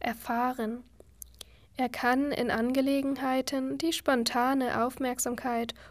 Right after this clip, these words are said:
und rasches Handeln erfordern, richtig und spontan entscheiden. Udasina,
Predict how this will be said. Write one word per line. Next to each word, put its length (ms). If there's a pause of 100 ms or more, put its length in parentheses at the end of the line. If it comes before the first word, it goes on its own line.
(120)
und 240
rasches 440
Handeln 500
erfordern, 680 (460)
richtig 560
und 160
spontan 640
entscheiden. 880 (1800)
Udasina, 840